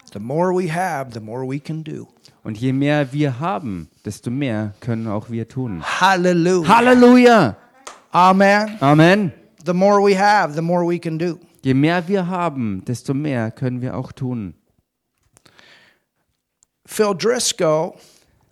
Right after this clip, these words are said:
Speaker 2: Phil Driscoll,
Speaker 1: he was a very well-known trumpet player playing for the world.
Speaker 2: er war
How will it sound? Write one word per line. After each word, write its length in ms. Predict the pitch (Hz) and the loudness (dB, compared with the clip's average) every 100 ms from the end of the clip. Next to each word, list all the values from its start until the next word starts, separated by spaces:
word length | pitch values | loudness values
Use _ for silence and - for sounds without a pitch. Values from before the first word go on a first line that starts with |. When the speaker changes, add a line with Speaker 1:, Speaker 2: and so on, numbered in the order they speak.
| _ _ _ _ | _ _ _ _
Speaker 2:
Phil 200 | - 107 | -4 -4
Driscoll, 580 | - 180 - 123 151 175 _ _ | -2 -6 -4 -2 -2 -6 _ _
Speaker 1:
he 160 | - 208 | -8 -4
was 180 | 196 165 | -2 -2
a 60 | |
very 320 | 170 196 202 | -4 -4 -2
well-known 680 | 196 196 196 190 180 180 175 _ | 0 2 2 0 -4 -6 -8 _
trumpet 500 | - - 202 196 190 | -12 -4 -4 -4 -8
player 540 | - 180 160 156 151 160 | -4 -2 -2 -2 -2 -4
playing 480 | - 170 175 170 156 | -6 -4 -2 -4 -8
for 200 | - 143 | -10 -10
the 100 | 135 | -8
world. 580 | 151 160 131 147 160 - _ _ _ _ | -4 -2 -2 -4 -8 -18 _ _ _ _
Speaker 2:
er 200 | - 120 | -2 0
war 560 | 123 143 170 175 165 160 | 4 4 4 0 -4 -6